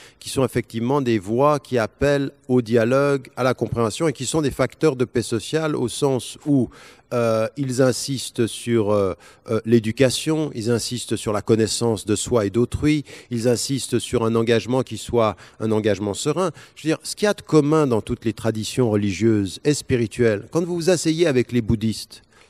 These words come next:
quand vous asseyez avec les juifs, euh, euh, euh, les chrétiens et les musulmans, vous comprenez une chose qui est très, très importante dans nos enseignements communs. C'est que très, très, très souvent, ce par quoi nous commençons, c'est par nos responsabilités, c'est-à-dire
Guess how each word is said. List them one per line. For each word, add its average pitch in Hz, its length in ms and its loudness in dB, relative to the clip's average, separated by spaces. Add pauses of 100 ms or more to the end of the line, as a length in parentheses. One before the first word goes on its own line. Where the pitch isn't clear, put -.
(140)
quand 123 120 2
vous 139 140 2
asseyez 165 500 4
avec 135 320 2
les 127 140 4
juifs, 127 440 0 (320)
euh, 117 260 2 (180)
euh, 107 960 2
euh, 110 180 -2
les 123 160 4
chrétiens 127 420 2
et 113 60 4
les 107 100 2
musulmans, 107 500 -2
vous 104 140 -8
comprenez 175 520 0
une 151 120 0
chose - 280 -4
qui - 80 -4
est 120 40 -2
très, 156 160 -2
très 135 220 -2
importante 165 480 -2
dans 147 100 2
nos 127 200 2
enseignements 110 580 2
communs. 95 400 -2 (340)
C'est - 160 -2
que 160 140 4
très, 180 320 0
très, 147 240 -4
très 139 240 -2
souvent, 113 480 -2 (200)
ce - 160 2
par 139 280 0
quoi 151 160 6
nous 131 120 2
commençons, 120 760 2
c'est - 160 -6
par 120 160 0
nos 107 120 4
responsabilités, 113 1080 -2
c'est-à-dire 120 480 -2